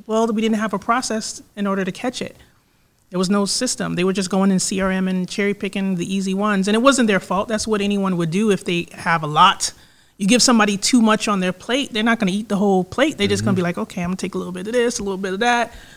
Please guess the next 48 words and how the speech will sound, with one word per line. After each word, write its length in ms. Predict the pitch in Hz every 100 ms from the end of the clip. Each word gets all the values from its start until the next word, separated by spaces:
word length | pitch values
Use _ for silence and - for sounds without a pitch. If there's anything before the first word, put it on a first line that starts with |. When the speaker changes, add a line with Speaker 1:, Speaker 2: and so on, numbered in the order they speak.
| _
Speaker 1:
you 100 | 196
know? 160 | 202 214
So 260 | 220 208 190
that's 240 | 220 -
what 120 | 220
was 140 | 196 185
happening. 500 | 233 247 226 180 170 - - _ -
So 260 | 220 196
I 80 | 196
was 120 | 202
like, 160 | 202 190
"Okay, 340 | 247 240 196 202 - _ _ _ _ _ _ -
I 80 | 247
can't 280 | 285 311 311
spend 220 | - 220
any 120 | 196
more 200 | 190 180 165
money 220 | 175 165
on 100 | 151
marketing. 460 | 185 214 - - - _ _ _
So 140 | -
I 60 | 202
need 140 | 196
to 80 | 196
make 160 | 175 165
my 140 | 156
system 460 | 143 - 302 - 190
more 220 | 165 156
efficient." 460 | 139 - 147 - - _ _ _ _ _ _ _ _
So 240 | - 214 196
I 200 | 175 170
just 400 | 175 185 - - - _ _
started 380 | - 180 175 170
doing 300 | 180 208 202
just 180 | 180 -
that. 240 | 196 151
That's 220 | 175 -
when 120 | 190 180
I 760 | - _ _ _ _ _ _
started 360 | - 180 165 156
going 280 | 190 180 156
really 260 | 190 202
ham 360 | 180 190 170 165
on 80 | 156
the 80 | 151
systems 420 | - - 170 160
and 120 | 160
processes. 720 | - 156 147 156 147 160 156